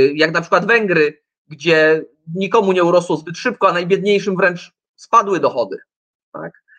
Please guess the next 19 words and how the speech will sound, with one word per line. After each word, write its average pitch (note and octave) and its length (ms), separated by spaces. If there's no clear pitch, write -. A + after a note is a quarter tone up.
E, D3 40
e, D#3 640
widzimy G#3 320
inne G#3+ 180
kraje, F#3+ 300
które E3+ 240
rosły E3 280
niezbyt D3+ 280
szybko, D#3 360
takie B2+ 260
jak, C#3+ 260
e, D#3 40
e, C3+ 1300
e, D3+ 40
Kirgistan, G3 800
Mo-, D3 400
Mo-, F3 300
Mołdawia, F#3 760
e, C#3+ 140